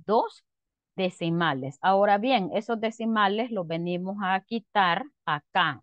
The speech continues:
Mire, acá en estos dos iconos, en uno de ellos dice aumentar. Si usted dice, "No, yo necesito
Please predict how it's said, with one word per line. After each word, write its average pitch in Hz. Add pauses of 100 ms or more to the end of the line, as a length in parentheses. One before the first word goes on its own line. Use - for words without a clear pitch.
Mire, 185 (380)
acá 185
en 196
estos 190
dos 196
iconos, 214
en 180
uno 190
de 180
ellos 190
dice 208
aumentar. 170
Si 165
usted 170
dice, 180
"No, 214
yo 196
necesito 185